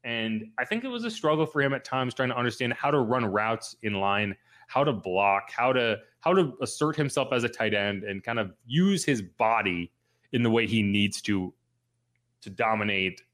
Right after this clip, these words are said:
um, as a pass catcher at the tight end position, because it's different. It's different than being a wide receiver. Um, and I think that he's, he's woken up a little bit in the second week of camp.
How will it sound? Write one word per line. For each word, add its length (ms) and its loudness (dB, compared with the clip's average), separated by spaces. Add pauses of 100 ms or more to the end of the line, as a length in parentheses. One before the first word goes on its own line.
(540)
um, 240 -2
as 160 0
a 60 0
pass 280 -4
catcher 560 -4
at 80 -6
the 60 -8
tight 220 -2
end 120 -4
position, 380 -20
because 160 0
it's 100 -2
different. 400 -2
It's 100 -10
different 260 0
than 80 2
being 160 2
a 40 4
wide 160 4
receiver. 480 -4 (540)
Um, 520 0 (680)
and 120 2
I 60 0
think 220 0
that 240 0 (200)
he's, 500 0 (1200)
he's 120 0
woken 300 4
up 140 0
a 20 -2
little 160 0
bit 180 -8
in 60 -8
the 40 -8
second 200 -2
week 140 -6
of 40 -20
camp. 340 -10